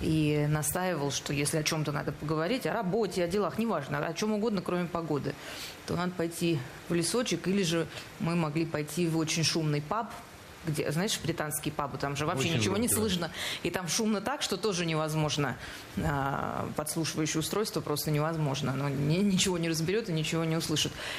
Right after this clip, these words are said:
Speaker 1: И только так вот с ним можно было о чём-то серьёзном разговаривать, потому что он тогда уже, это когда было, лет восемь назад, он всё это знал. Это же он рассказал миру про слежку А Н Б, американского агентства, которое следит за нами всеми.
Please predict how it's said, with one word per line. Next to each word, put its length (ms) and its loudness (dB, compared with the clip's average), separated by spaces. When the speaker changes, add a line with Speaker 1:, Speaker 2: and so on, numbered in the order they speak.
Speaker 1:
И 80 0
только 260 0
так 240 -4
вот 120 -4
с 80 -6
ним 120 2
можно 260 0
было 200 2
о 20 2
чём-то 260 -2
серьёзном 440 0
разговаривать, 520 0
потому 300 -2
что 180 -4
он 140 -2
тогда 480 0
уже, 280 2
это 180 -2
когда 240 0
было, 280 0
лет 200 0
восемь 260 2
назад, 400 0
он 100 0
всё 180 2
это 160 2
знал. 300 2
Это 160 0
же 140 2
он 200 2
рассказал 480 0
миру 280 2
про 160 -2
слежку 400 -2
А 360 -2
Н 140 0
Б, 200 0
американского 680 0
агентства, 420 -2
которое 360 -2
следит 360 0
за 80 0
нами 240 0
всеми. 720 2